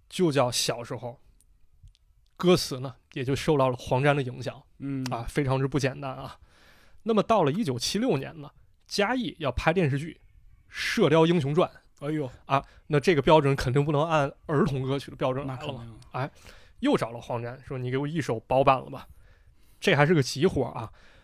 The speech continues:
Speaker 1: 而且呢，你说这是一个武侠题材的电视剧。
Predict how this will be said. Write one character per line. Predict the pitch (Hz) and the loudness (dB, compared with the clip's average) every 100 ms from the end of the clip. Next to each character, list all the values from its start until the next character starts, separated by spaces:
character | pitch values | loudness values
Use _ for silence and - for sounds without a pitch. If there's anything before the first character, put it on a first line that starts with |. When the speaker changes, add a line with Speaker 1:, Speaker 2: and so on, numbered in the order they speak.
| - - _ _ | -20 -20 _ _
Speaker 1:
而 | - 208 | 6 6
且 | - - | 6 -4
呢， | 143 117 - | -10 -16 -14
你 | - 127 | -8 -2
说 | 156 | 0
这 | 175 185 | 0 -2
是 | 139 | -2
一 | |
个 | 185 | -2
武 | 151 131 | -2 -2
侠 | 151 147 214 | -2 2 2
题 | - | 0
材 | 151 143 | -8 -8
的 | 131 | -6
电 | 143 | -4
视 | 123 | -4
剧。 | 123 117 | -6 -10